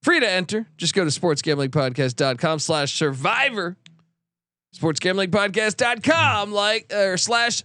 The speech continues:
survivor. And remember, as always, folks, to let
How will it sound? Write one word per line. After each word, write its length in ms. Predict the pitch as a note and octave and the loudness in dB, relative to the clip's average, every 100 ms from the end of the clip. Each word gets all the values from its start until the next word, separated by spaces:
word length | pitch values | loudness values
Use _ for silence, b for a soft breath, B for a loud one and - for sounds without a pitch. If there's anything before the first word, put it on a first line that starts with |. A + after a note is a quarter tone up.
| _ | _
survivor. 920 | - - B3+ A#3+ C#4+ B3 G3 B2 - _ _ _ _ _ _ _ _ _ _ _ _ _ | -2 0 2 2 2 2 -2 -8 -10 _ _ _ _ _ _ _ _ _ _ _ _ _
And 140 | C3 | -4
remember, 360 | B2+ D3 F3 G3 | 0 0 0 2
as 140 | G3+ | 2
always, 400 | G#3 A3+ G#3+ E3+ | 2 2 2 -2
folks, 440 | C#3+ D#3+ C#3 C3 - b b b | -2 -2 -2 -4 -8 b b b
to 500 | - B3 A3 A2 - _ _ _ _ _ _ _ | 0 2 2 0 -12 _ _ _ _ _ _ _
let 420 | - D#3 F3 F3+ | -2 0 2 -2